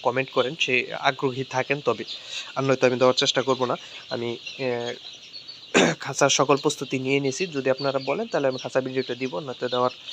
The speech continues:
এ, আপনাদের আগ্রহী থাকলে আমি দেওয়ার চেষ্টা করব। ধন্যবাদ সবাইকে,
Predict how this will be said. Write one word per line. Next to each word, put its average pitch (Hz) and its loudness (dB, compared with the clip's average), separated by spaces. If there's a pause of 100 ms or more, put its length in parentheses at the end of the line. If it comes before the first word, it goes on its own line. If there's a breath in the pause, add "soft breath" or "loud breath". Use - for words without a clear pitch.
(500 loud breath)
এ, 135 0 (240)
আপনাদের 143 2
আগ্রহী 156 4
থাকলে 139 0
আমি 131 -2
দেওয়ার 131 4
চেষ্টা 139 0
করব। 117 -4 (1000)
ধন্যবাদ 151 0
সবাইকে, 160 2